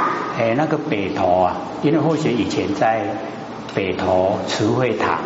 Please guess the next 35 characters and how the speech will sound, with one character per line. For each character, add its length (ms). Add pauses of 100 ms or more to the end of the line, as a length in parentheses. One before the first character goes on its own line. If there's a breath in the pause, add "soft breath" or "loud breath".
(1160)
哦， 180
就 120
是 120
阳 240
明 180
山 320
那 80
个 160
后 260
山， 280 (760)
哦， 140
在 160
那 100
边 280
啊， 60 (600)
当 260
那 80
个 120
庙 260 (140)
祝 160 (140)
跟 440 (140)
鸡 220
头。 200 (960 loud breath)
然 180
后 200
啊， 160
那 80
个 120
时 240
候 120
哦， 260 (160)
为 160
了 120
要 200
问 320